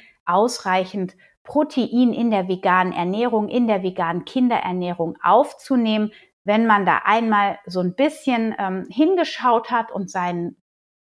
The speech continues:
Plan, quasi seinen Wochenplan, seinen Mahlzeitenplan ein bisschen danach ausrichtet.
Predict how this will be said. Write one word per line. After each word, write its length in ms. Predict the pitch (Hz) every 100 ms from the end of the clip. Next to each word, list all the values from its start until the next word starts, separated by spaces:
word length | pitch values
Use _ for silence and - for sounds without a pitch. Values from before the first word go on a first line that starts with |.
| -
Plan, 480 | 226 202 208 214 -
quasi 420 | - 185 185 185
seinen 280 | 180 170 202
Wochenplan, 640 | 226 226 220 214 185 185
seinen 240 | 170 175
Mahlzeitenplan 960 | 185 208 226 - 196 180 180 185 170 -
ein 180 | 165 170
bisschen 380 | 220 220 208 190 - - _
danach 420 | 165 170 165 -
ausrichtet. 840 | 160 147 - - 117 - - -